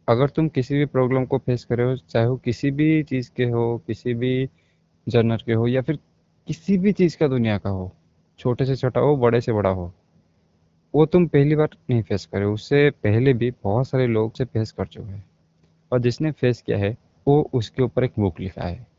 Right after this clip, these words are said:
ऐसा आज तक कोई भी चीज़ नहीं है जिसके ऊपर कोई बुक ही नहीं है, कितना भी छोटा चीज़ क्यों ना हो। तो अगर तुम उस फील्ड में कुछ actually करना चाहते हो, जाके उस पढ़ो,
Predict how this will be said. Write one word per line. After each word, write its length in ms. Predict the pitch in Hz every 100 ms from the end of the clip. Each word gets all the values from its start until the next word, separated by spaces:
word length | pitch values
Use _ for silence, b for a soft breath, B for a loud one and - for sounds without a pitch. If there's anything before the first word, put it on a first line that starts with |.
| _ _ _ _ _ 139
ऐसा 200 | 127 147
आज 420 | - 113 120 -
तक 120 | 143 _
कोई 220 | 120 131
भी 120 | 143 151
चीज़ 260 | 139 123
नहीं 120 | 123
है 60 | 127
जिसके 280 | 117 - 127
ऊपर 200 | - 123
कोई 280 | - 127 123
बुक 260 | 110 110 -
ही 60 | 117
नहीं 220 | 92 90
है, 140 | 104 - _ _ _ _ _ _
कितना 300 | - 135 151
भी 100 | 147
छोटा 240 | 135 113 101
चीज़ 220 | 98 -
क्यों 120 | -
ना 80 | 92
हो। 160 | 92 - _ _ _ b b b b b -
तो 60 |
अगर 380 | 170 - 113 151
तुम 320 | - 180 180 - 123
उस 200 | - -
फील्ड 180 | 139 131
में 120 | 127
कुछ 220 | 135 - _ -
actually 380 | - - 156 147
करना 200 | 117 110
चाहते 320 | 101 90 101
हो, 220 | 98 180 - _ _ _ -
जाके 240 | 120 -
उस 140 | 139 - -
पढ़ो, 260 | 104 127